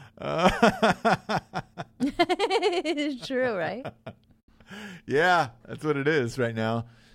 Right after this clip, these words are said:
Speaker 2: That's
Speaker 1: So,
Speaker 2: what we're, that's where we're at.
Speaker 1: if, uh, if, if, look, if, if that's where we're headed, and if these numbers are shitty, I don't know what you do after that.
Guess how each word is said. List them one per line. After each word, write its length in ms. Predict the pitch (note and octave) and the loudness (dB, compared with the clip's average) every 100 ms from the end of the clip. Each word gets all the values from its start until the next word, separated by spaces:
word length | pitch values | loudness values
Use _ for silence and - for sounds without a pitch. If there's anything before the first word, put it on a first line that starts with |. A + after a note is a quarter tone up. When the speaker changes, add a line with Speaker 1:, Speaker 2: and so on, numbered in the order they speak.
| _ - | _ 0
Speaker 2:
That's 180 | G3+ D4 | 4 6
Speaker 1:
So, 100 | - | 6
Speaker 2:
what 80 | |
we're, 180 | A#3 B3 | 6 4
that's 220 | A#3+ A#3+ | 4 2
where 100 | B3+ | 0
we're 220 | A3+ E4 D#4+ | 2 4 6
at. 260 | F#3 F3 - _ - | 6 2 -2 _ -4
Speaker 1:
if, 340 | B2+ - - | -4 -4 2
uh, 560 | D3+ D3 C#3+ C#3+ C#3+ D#3 - _ _ _ _ _ _ _ _ - - F#2 B2 - - | 4 4 2 2 0 -4 -12 _ _ _ _ _ _ _ _ -20 -20 -14 -12 -10 -10
if, 280 | A#2+ C#3 C3 | -6 -6 -4
if, 360 | D#3+ C#3+ - - _ _ _ _ - | -6 -6 -14 -20 _ _ _ _ -4
look, 240 | G2 - - _ _ _ _ _ _ _ _ _ _ _ - | -4 -6 -20 _ _ _ _ _ _ _ _ _ _ _ -8
if, 180 | A2+ | -4
if 180 | C#3 C#3+ | -4 -2
that's 200 | E3 E3+ | -2 -2
where 100 | E3 | -2
we're 80 | C3+ | -4
headed, 340 | G2+ G2 G2+ - _ _ - | -4 -4 -6 -12 _ _ -10
and 100 | F#2+ | -10
if 80 | |
these 160 | F#2 G2+ | -8 -4
numbers 280 | G#2+ G2+ D#2+ | -2 -2 -4
are 40 | |
shitty, 440 | D#2 - E2+ D#2+ D2+ _ _ _ _ _ _ _ _ - - | -10 -8 -8 -8 -12 _ _ _ _ _ _ _ _ -20 -12
I 80 | F2+ | -10
don't 120 | E2 | -10
know 100 | D#2 | -10
what 180 | C#2+ - | -12 -16
you 60 | |
do 180 | C#2+ D2+ | -14 -12
after 220 | D2 - | -14 -14
that. 180 | D2+ C#2+ | -14 -14